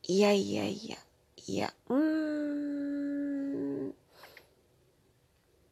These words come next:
ーん、やっぱ作品は、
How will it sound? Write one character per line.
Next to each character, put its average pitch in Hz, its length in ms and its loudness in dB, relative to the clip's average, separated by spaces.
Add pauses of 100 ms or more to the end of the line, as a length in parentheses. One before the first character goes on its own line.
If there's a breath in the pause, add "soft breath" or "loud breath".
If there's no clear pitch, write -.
(560)
ー 349 960 6
ん、 - 20 10
や 330 100 10
っ 359 40 2
ぱ 311 120 8
作 415 320 6
品 466 140 10 (380)
は、 - 80 2